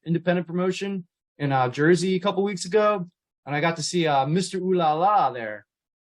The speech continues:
And, uh, I didn't actually meet him there, but, like, uh, we, I think we said, we, we said hi, but he didn't, like, know my name, but we recognized each other. So I saw him, him, like, bringing his, his, uh, bags down. I'm like, "Hey, Mister Ooh La La, how you doing?" He, like, he rec-, recognized me from the other show. And we actually hung out, talked to him for a little bit.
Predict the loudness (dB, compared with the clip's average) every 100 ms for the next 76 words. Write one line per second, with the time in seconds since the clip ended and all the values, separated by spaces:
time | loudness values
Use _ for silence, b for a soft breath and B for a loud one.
0 | _ -6 2 6 8 8 6 4 2 2
1 | 2 2 2 0 0 0 0 -2 -4 -2
2 | -2 -4 -6 -16 _ _ -14 -8 -2 0
3 | 2 0 0 -4 -8 -2 2 4 6 4
4 | -2 -8 -8 -6 -4 -2 0 0 -2 -2
5 | -2 -2 -2 -4 -6 -6 -2 0 2 -2
6 | -6 _ _ -2 0 4 4 6 4 2
7 | 2 2 2 0 -4 _ -2 0 -2 -6
8 | -10 -4 -2 0 4 4 4 0 -2 -2
9 | 0 -2 -2 _ _ 4 6 6 4 4
10 | 4 6 6 4 4 4 2 2 0 0
11 | 0 0 -2 -4 -4 -6 -4 -6 -4 -6
12 | -6 -8 -8 -6 -6 -2 0 2 0 -2
13 | -8 -6 -4 -4 -2 -2 -2 -6 -8 -4
14 | -4 -2 -6 -6 -6 -6